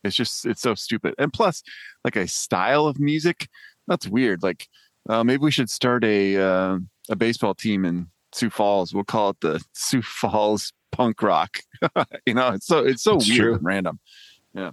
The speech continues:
Speaker 2: That would be a good one. That would be a good one. A lot of teams that moved, like, never got rid of their nickname. So the New Orleans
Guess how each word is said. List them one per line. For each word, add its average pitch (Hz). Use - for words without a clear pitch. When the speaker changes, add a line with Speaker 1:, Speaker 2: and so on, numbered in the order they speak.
Speaker 2:
That 104
would 113
be 107
a 101
good 95
one. 95
That 107
would 110
be 101
a 95
good 95
one. 95
A 117
lot 143
of 214
teams 117
that 101
moved, 92
like, 92
never 101
got 95
rid 92
of 92
their 90
nickname. 135
So 123
the 110
New 113
Orleans 135